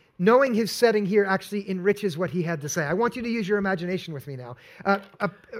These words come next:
forget that we're here at Renaissance. Picture yourself with me, and we're in a great crowd gathered around the teacher Jesus. It's outside.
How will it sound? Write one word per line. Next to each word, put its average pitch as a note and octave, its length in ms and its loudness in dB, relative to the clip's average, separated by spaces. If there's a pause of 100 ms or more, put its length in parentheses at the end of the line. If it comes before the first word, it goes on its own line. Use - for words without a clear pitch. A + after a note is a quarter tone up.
(140)
forget A#3 380 4
that B3+ 140 4
we're A3+ 120 2
here A3+ 240 2
at G#3 80 2
Renaissance. G#3+ 480 -2
Picture A#3+ 580 -2 (180)
yourself A3+ 680 2 (180)
with A#3 300 2
me, A3 440 0 (180)
and G3+ 160 0
we're G#3 100 4
in A#3+ 340 0 (280)
a G#3 120 2 (220)
great A3 400 4
crowd A#3+ 440 2
gathered A#3 360 2
around A3+ 300 2
the G#3 80 0
teacher A3+ 360 -4
Jesus. E3+ 480 -2
It's G3 240 0
outside. G3 800 0